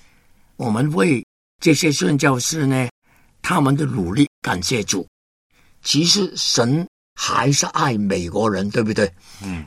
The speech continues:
Speaker 1: 那么求主怜悯，叫这个美国的教会，呃，要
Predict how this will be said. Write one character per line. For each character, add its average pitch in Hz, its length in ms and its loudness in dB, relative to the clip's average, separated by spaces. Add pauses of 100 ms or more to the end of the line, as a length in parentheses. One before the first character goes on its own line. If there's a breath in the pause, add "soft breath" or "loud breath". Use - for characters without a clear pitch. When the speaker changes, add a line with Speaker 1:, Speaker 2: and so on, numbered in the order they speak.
Speaker 1:
那 151 120 0
么 147 180 4
求 160 340 2
主 139 280 -4
怜 120 160 0
悯， 127 300 2 (540)
叫 170 280 4
这 170 140 -2
个 139 400 2 (100)
美 113 380 0
国 123 240 0
的 160 180 4
教 175 280 2
会， 147 340 2 (540)
呃， 101 240 -4
要 131 400 2